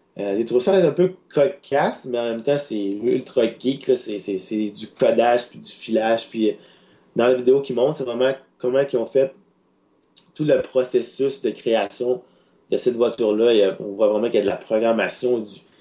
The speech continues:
vraiment du, du soudage de fils. C'est, c'est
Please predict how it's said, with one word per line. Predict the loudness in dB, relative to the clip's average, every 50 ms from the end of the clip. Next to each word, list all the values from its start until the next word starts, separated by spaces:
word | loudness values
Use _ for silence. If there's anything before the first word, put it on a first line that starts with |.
| _ _ _ _ _ _ _ _ _ _ -4
vraiment | 0 0 2 4 4 2 2
du, | 0 -4 -12 -18 -18 -14
du | -14 -14 -14 -16
soudage | -16 -18 -14 -10 -4 0 2 2 2 2 2 2
de | 0 0
fils. | -2 -6 -18 -20 -10 _ 2 4 6 6 6 4 2 -2
C'est, | -6 -6
c'est | -4 -4 -4 -6